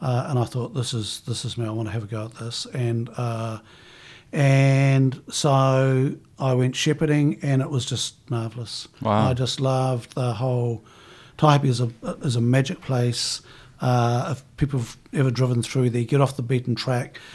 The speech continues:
Speaker 1: beautiful big valleys. It's like
Speaker 2: Mm.
Speaker 1: the South Island of the North Island.
Speaker 2: Mm.
Speaker 1: Uh, and I got a job up there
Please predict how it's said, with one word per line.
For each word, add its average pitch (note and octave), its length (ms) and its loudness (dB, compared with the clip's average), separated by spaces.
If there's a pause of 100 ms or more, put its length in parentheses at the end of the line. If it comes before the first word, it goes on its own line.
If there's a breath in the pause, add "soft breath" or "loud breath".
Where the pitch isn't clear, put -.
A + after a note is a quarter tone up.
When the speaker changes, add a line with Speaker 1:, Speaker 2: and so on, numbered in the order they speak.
(340 loud breath)
Speaker 1:
beautiful C#3 420 6
big B2 160 -2
valleys. A#2+ 560 0
It's G#2+ 200 -2
like D3 160 2
Speaker 2:
Mm. F2 40 -6
Speaker 1:
the C3+ 80 0
South C#3 300 2
Island B2 420 2 (400 loud breath)
of B2+ 220 0
the A#2+ 100 0
North B2 280 0
Island. D3 360 -2 (140)
Speaker 2:
Mm. G#2 320 0
Speaker 1:
Uh, C#3+ 500 6
and D#3 140 2
I E3 80 2
got E3 140 0
a C#3+ 60 2
job C3 260 2
up C#3 160 -4
there B2 180 2